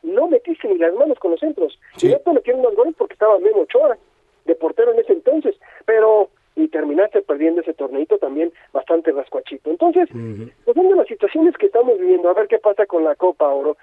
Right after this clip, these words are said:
Speaker 1: Y luego, en la mañana, cuando nos estábamos levantando todos, ya después de ver a Alexa,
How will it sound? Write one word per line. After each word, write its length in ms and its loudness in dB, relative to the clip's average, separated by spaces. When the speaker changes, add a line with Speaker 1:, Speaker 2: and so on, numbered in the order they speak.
Speaker 1:
Y 80 -4
luego, 420 2
en 140 2
la 100 0
mañana, 420 2
cuando 220 2
nos 80 2
estábamos 360 4
levantando 560 2
todos, 300 2
ya 120 4
después 280 0
de 80 2
ver 120 4
a 40 4
Alexa, 520 2